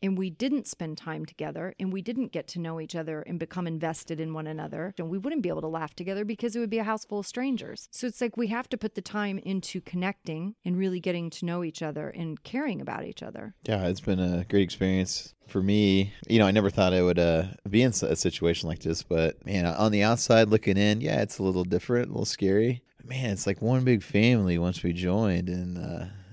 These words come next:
Speaker 2: you know, it's, it's really been cool. Uh, where do you, where do you see this, uh, you know, where do you see, like, the, what's the short-term goal and what's your long-term goal?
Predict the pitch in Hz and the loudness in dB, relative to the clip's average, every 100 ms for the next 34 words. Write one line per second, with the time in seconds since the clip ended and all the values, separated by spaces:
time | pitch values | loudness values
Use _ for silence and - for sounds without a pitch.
0 | - - - 95 - - - 90 - 98 | -14 -6 -4 -4 -6 -8 -6 -8 -6 -4
1 | 95 92 92 98 95 95 - - - - | -2 0 -2 -4 -2 0 0 -4 -10 -4
2 | - 104 104 123 131 120 98 120 107 107 | 4 8 10 10 12 12 10 4 4 4
3 | - 110 104 101 - 98 101 98 95 - | 6 6 6 4 4 6 8 6 4 -2
4 | - 98 90 98 101 98 98 101 92 95 | -4 0 2 0 0 0 0 2 4 4
5 | - 95 92 78 107 - - 117 107 104 | 4 4 6 4 0 2 6 6 6 2
6 | 95 92 98 _ - - 90 92 101 95 | 2 0 -6 _ -12 4 6 8 6 4
7 | - 82 85 101 98 85 82 - 82 | 2 0 2 0 -2 -4 -4 -4 -4